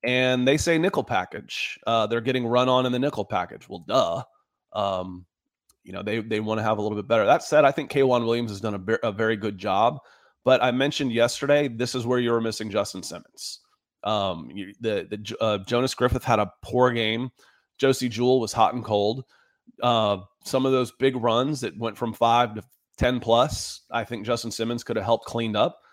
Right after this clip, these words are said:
So this was a game where I, I feel like you really, really missed Justin Simmons, and your nickel package was hurting. Well, your Pro Bowl safety was out,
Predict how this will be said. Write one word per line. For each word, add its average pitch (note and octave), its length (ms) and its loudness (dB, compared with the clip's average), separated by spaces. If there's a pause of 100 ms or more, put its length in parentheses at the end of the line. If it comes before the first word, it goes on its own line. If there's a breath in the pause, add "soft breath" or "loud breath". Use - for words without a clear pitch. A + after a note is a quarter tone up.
(260 soft breath)
So A#2 220 0
this B2 180 -2
was B2+ 100 -2
a B2 60 -2
game A#2+ 240 0
where A2 180 4
I, G2 180 0
I A2 40 -4
feel B2+ 260 -2
like A#2 220 2
you G#2+ 80 -8
really, A2+ 600 -2 (840)
really B2 260 2
missed A2+ 200 -2
Justin A#2+ 320 0
Simmons, A#2+ 420 -2
and G#2 420 -6 (760)
your G#2+ 100 -10
nickel A2 260 -4
package A#2+ 340 2
was A2+ 140 -4
hurting. D#3+ 420 4 (140)
Well, F3 280 -2
your A#2+ 280 -4 (200)
Pro C#3 140 2
Bowl D3 120 6
safety D#3+ 380 2
was A2 160 -4
out, E2+ 240 -4